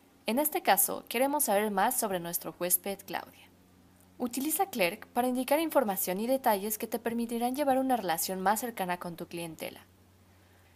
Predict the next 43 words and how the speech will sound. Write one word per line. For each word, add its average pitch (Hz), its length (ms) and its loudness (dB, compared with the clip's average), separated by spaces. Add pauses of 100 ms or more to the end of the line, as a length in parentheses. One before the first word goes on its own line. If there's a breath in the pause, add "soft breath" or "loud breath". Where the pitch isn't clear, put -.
(160 soft breath)
En 220 120 2
esta 302 220 4
ficha - 320 0
de 190 120 4
clientes, 208 640 -2 (140)
también 269 300 2
podemos 311 360 0
dar 214 160 4
cuenta 196 300 0
de 190 100 2
todo 202 220 0
el 254 80 0
historial 175 420 -2
de 175 80 -2
hospedaje 196 720 -2
y 196 120 -6
de 185 120 0
pago 226 320 0
que - 80 0
ha 233 60 4
registrado 208 540 -2
en 202 80 -4
nuestro - 260 -8
hotel. - 220 -12 (1600 soft breath)
Con 208 200 0
cada 277 240 8
reserva, 185 600 0
la 208 120 0
información 196 540 0
se 269 120 4
actualiza, 180 640 0
además 208 360 2
de 269 120 -4
que 240 80 -2
el 214 80 -4
proceso 175 380 -4
de 175 120 -2
registro 175 560 -8
es 196 240 0
más 175 180 0
rápido 254 560 -2
y 196 120 -6
fácil. - 440 -4